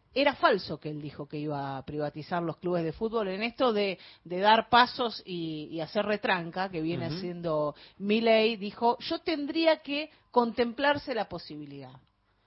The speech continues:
Speaker 1: Igual yo creo que eso mismo, eh, enciende las alarmas ya, de entrada.
Speaker 2: Sí, sí, seguro. Y, y hay posicionamiento, digo, porque le preguntó ayer un colega a, a, a Scaloni, ¿no? El técnico de la
Speaker 1: Sí.
Speaker 2: selección argentina, sobre el tema. Scaloni evitó,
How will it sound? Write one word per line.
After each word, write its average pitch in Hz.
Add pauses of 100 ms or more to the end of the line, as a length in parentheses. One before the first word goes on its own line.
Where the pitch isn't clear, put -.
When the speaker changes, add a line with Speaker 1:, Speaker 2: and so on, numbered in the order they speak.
(140)
Speaker 1:
Igual 269
yo 226
creo 247
que 208
eso 262
mismo, 262 (320)
eh, 170
enciende 233
las 196
alarmas 139
ya, 135 (100)
de 151
entrada. 139 (240)
Speaker 2:
Sí, 214
sí, 185
seguro. 165
Y, 135
y -
hay 202
posicionamiento, 185
digo, 185
porque 139
le 127
preguntó 131
ayer 139
un 127
colega 123
a, 101
a, 95
a - (560)
Scaloni, 135
¿no? 117
El 123
técnico 110
de 95
la 92
Speaker 1:
Sí. -
Speaker 2:
selección 156
argentina, 117
sobre 139
el 123
tema. 180
Scaloni 120
evitó, 110